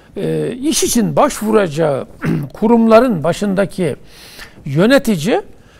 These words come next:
yetişmiş üniversite mezunu bulduğumuzdan diyor. Bakın o yetişmekten de kastettiği ne biliyor musunuz?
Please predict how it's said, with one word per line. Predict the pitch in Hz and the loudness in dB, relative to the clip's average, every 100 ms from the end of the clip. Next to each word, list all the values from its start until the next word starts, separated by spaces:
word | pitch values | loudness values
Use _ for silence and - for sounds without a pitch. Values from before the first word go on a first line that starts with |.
| - | -12
yetişmiş | 139 160 214 247 - 381 392 | -4 -2 -2 -4 -6 -2 -2
üniversite | 277 240 262 285 - 220 | 0 0 2 0 -2 -2
mezunu | 226 220 185 262 | 0 -2 -2 -2
bulduğumuzdan | 254 226 202 233 226 220 170 226 | -2 -2 0 0 0 0 0 0
diyor. | 180 147 | 0 -2
Bakın | 202 202 | -4 -4
o | 196 226 | -4 -4
yetişmekten | 180 - - 247 226 - 226 | -4 -6 -6 -6 -4 -4 -2
de | 220 | -2
kastettiği | 202 214 - 208 247 214 | -4 -6 -6 -6 -4 -4
ne | 208 | -6
biliyor | 175 285 | -6 -8
musunuz? | 349 175 160 123 | -6 -6 -8 -10